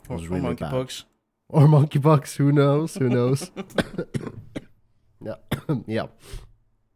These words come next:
Speaker 1: Um, so yeah, but, um, I'm getting better at least.
Speaker 2: That's good. That's good.
Speaker 1: Yep.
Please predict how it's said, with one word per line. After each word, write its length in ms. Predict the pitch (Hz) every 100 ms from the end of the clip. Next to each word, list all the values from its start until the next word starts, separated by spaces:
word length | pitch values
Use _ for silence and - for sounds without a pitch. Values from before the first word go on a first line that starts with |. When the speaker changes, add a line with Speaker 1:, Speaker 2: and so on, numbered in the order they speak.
| _ _ _ _ _ _ _
Speaker 1:
Um, 580 | 92 98 98 95 90 90 _ _ _ _ _ _ _ _ _ _
so 200 | 139 135
yeah, 240 | 120 107 98 -
but, 100 | 123
um, 340 | 135 123 113 - _ -
I'm 80 | 131
getting 240 | 220 254
better 380 | 247 226 214 226 _
at 100 | 131
least. 280 | 139 175 - _ _ _ _ _ _ -
Speaker 2:
That's 240 | 160 220
good. 280 | - 214 240
That's 220 | - - -
good. 140 | -
Speaker 1:
Yep. 180 | 113 -